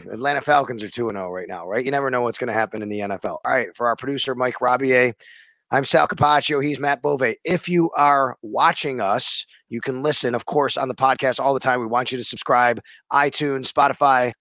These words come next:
Odyssey app, W G R Sports Radio five fifty. Thank you so much. It's always game day in Buffalo. And if you are listening,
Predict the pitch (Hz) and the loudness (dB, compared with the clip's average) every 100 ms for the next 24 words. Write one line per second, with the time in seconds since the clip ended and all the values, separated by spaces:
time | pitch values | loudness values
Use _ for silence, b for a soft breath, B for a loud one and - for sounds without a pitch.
0 | _ _ - 147 143 156 156 139 135 135 | _ _ 4 4 2 -2 -2 2 2 2
1 | - 139 120 139 131 143 135 135 131 127 | -4 -6 -4 -4 -4 -6 -8 -6 -4 -4
2 | 123 139 127 - 131 113 123 143 131 - | -2 0 0 -2 -6 -6 -4 -4 -2 -2
3 | 131 127 - 101 135 127 110 131 127 117 | -2 -2 -4 -2 -2 -2 -6 -8 -8 -6
4 | 123 139 127 107 127 120 156 175 143 127 | -6 -6 -8 -6 -4 -4 -2 -2 -2 -6
5 | 127 | -8